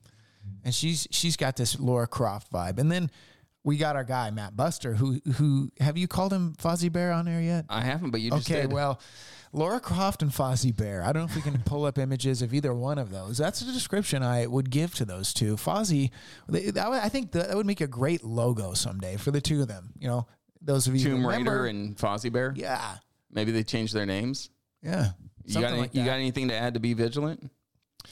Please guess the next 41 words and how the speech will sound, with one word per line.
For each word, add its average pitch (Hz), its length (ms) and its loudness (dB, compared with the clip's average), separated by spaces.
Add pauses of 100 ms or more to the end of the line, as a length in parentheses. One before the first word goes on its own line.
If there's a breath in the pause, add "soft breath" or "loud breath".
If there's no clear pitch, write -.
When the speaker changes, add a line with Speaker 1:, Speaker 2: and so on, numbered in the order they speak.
(320 loud breath)
Speaker 1:
Oh, 131 200 0
Becky. 101 560 -4 (320)
Speaker 2:
And 107 120 0
Speaker 1:
Like, - 40 -2
Speaker 2:
Matt. 101 300 -2 (180)
Speaker 1:
yeah. 113 200 -2
Speaker 2:
Yeah. - 140 -4 (320)
Speaker 1:
She, - 280 0
she's 214 340 0
a, 123 220 -2
she's 196 260 0
a 170 80 4
hairdresser, 113 600 0
so 135 160 0
you 131 100 4
never 147 320 2
wanna 139 240 -2
cross 104 500 -2
her. - 360 -2 (100)
I'm 156 220 0
more, 175 220 2
Speaker 2:
Especially 151 200 0
Speaker 1:
I'm 180 80 0
more 180 160 2
Speaker 2:
with 160 160 0
your 127 140 2
Speaker 1:
afraid 180 100 0
of 104 60 0
Speaker 2:
hair. 90 180 0
Speaker 1:
her. 120 220 -4
Speaker 2:
Look 123 140 0
at 131 60 0
that. 147 240 0
Speaker 1:
I'm 160 120 0
more 185 180 2
afraid 127 320 -4
of 110 80 -8
her 101 420 0 (400 loud breath)
than, 92 400 -2
than 90 400 -4 (240)
Dean. 95 380 -6